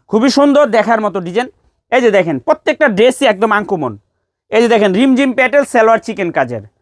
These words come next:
মাত্র এক হাজার টাকা হোলসেল প্রাইস এগুলা। এগুলো একদম ইন্ডিয়ান কোয়ালিটি।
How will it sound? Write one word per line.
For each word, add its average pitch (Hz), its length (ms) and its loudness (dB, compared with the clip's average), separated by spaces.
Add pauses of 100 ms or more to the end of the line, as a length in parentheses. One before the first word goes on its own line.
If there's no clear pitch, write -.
(260)
মাত্র 247 340 0
এক 233 140 2
হাজার 233 260 0
টাকা 247 160 0
হোলসেল 196 320 0
প্রাইস 151 300 -2
এগুলা। 165 340 -2 (400)
এগুলো 240 180 0
একদম 277 240 2
ইন্ডিয়ান 262 360 2
কোয়ালিটি। 214 300 2